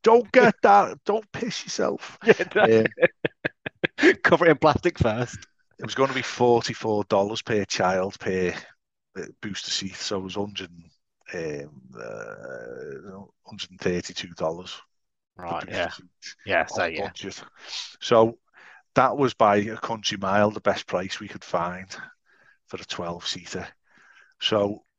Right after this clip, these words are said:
Speaker 1: then we come back and then we, we, we finished the holiday at Disney for another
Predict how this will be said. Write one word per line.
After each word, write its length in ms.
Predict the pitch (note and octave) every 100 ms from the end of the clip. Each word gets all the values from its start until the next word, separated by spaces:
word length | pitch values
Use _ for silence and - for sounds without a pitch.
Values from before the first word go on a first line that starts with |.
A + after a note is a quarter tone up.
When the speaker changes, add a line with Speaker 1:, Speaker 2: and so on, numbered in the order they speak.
| _ _ - -
Speaker 1:
then 480 | B2+ C#3 A2 F#2+ G#2+ -
we 140 | A2+ -
come 260 | B2+ B2+ G#2
back 420 | F#2 F#2 - - - _ _
and 140 | G2 F#2
then 100 | F2+
we, 120 | F2+ F2
we, 260 | G#2+ G2 _
we 80 | G2
finished 380 | - F#2+ F2 -
the 80 |
holiday 360 | E2+ F2 F2+ F2+
at 100 | E2
Disney 300 | F#2 E2+ F2+
for 140 | -
another 420 | F2+ F2 E2+ F2